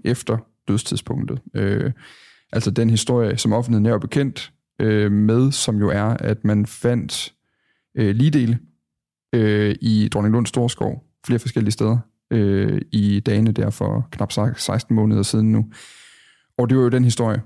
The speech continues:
det var jo den forklaring, det var de scener, vi skulle, øh, have den tiltaltes version af i dag. Jeg kan allerede nu sige, der er rigtig mange rigtig grusomme detaljer i det, vi hørte i retten i dag.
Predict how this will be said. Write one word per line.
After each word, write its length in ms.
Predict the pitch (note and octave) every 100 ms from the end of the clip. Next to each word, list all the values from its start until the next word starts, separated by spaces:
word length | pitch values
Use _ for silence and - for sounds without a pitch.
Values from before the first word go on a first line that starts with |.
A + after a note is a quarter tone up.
| -
det 80 | A#2
var 60 |
jo 40 | A2
den 180 | A#2+
forklaring, 460 | A2 A2 A2+ G#2+ A2
det 60 | A2+
var 40 |
de 140 | A#2
scener, 300 | A#2 A2+ A#2+ A#2
vi 120 | A2
skulle, 420 | A2 - A2 G2+ G2+
øh, 120 | G2+
have 120 | B2
den 140 | G#2+ G2+
tiltaltes 760 | - B2 A2+ G#2 G2 - - -
version 420 | A2+ A2 B2 A2+
af 160 | G2+ G2 -
i 60 | -
dag. 260 | - D#2+ - - _
Jeg 80 | B2+
kan 20 |
allerede 200 | C3+ C#3
nu 80 | C3+
sige, 380 | C#3 C3+ C3 C3+ _ _ _ _ _ -
der 220 | G#2+ -
er 240 | - G2+ F#2+ - _ _ _ _ A#2
rigtig 260 | C3+ C3
mange 400 | A2+ G#2+ A#2 A#2+ - C3
rigtig 360 | A#2 - G#2+ - -
grusomme 560 | B2+ D3 - A#2 G#2 G#2+ _
detaljer 420 | A#2+ - A#2 B2 B2 - _
i 60 | A#2
det, 140 | A2
vi 40 | A2+
hørte 200 | B2 A#2
i 20 |
retten 220 | A2 B2+
i 40 | A#2
dag. 220 | A#2